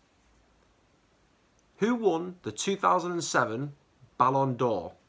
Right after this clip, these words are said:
So we've seen Cristiano Ronaldo and Lionel Messi dominate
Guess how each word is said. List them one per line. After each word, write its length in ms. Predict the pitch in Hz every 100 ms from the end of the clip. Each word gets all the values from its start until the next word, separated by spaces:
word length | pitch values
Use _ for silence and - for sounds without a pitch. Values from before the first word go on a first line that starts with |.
| _ _ _ -
So 180 | 123
we've 220 | 117 120 113
seen 440 | 131 120 110 107
Cristiano 500 | - 147 143 143 139
Ronaldo 520 | 135 135 139 156 147
and 160 | 104 104
Lionel 280 | 120 120 117
Messi 440 | 117 - 147 135
dominate 480 | 139 147 131 104 95